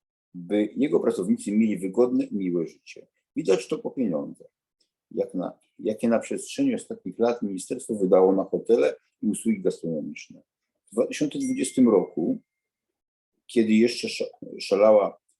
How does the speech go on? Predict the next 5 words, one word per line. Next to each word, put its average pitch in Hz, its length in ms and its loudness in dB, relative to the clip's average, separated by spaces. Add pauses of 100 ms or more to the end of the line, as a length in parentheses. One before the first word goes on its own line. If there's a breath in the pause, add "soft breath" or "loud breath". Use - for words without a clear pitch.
(120)
pandemia 82 680 -10
i - 80 -12
wszyscy - 440 -6
unikali 92 500 0
podróży, 82 720 -6